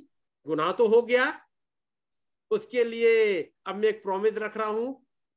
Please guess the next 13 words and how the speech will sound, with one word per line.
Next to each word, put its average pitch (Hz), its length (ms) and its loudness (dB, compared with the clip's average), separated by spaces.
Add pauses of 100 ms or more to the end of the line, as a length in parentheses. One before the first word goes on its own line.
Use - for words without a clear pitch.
(560)
आगे, 190 540 0 (500)
अभी 247 280 -2
फिलहाल 214 480 2
कुछ 240 340 -8
समय 196 240 -2
के 196 140 -4
लिए 196 460 0 (240)
अब 202 320 -6
तेरे 202 260 4
ऊपर 175 440 -2 (160)
आदम 151 340 -4
प्रभुता 123 400 -8
करेगा।" 90 500 -18